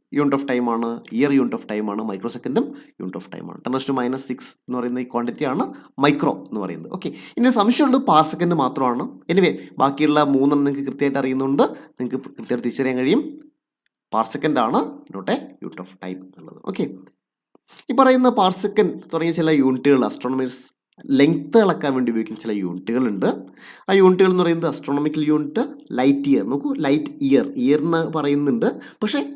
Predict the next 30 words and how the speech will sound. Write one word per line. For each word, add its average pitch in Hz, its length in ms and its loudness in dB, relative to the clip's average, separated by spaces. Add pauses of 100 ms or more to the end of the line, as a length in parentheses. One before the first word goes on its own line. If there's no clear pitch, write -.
ലൈറ്റ് 147 220 0
ഇയർ 156 100 4
എന്ന് 151 100 4
പറയുന്നത് 139 340 2 (720)
unit 123 160 2
of 139 80 0 (180)
length 98 260 -4 (100)
ആണ്, 175 160 2 (380)
per 143 180 4
second 254 260 -4 (140)
എന്ന് 127 160 -2
പറയുന്നതും 104 360 0 (320)
unit 95 180 -6
of 98 100 -10 (160)
length 92 320 -20
ആണ്. - 100 -20 (920)
അടുത്ത 226 520 0
ചോദ്യം 233 300 4
ഇതാണ്, 127 300 0 (200)
what 269 140 4
is - 80 -2 (140)
dimension 226 680 0
of 185 80 -6 (300)
Lagrangian? - 640 -12 (1000)
ലഗ്രാഞ്ചിയൻ്റെ 190 840 2
ഡയമെൻഷൻ 98 440 -10
എന്താണ്? 85 260 -20 (300)
ഇതറിയണമെങ്കിൽ 208 440 4
ഞാൻ 196 140 0
പറഞ്ഞല്ലോ, 165 340 0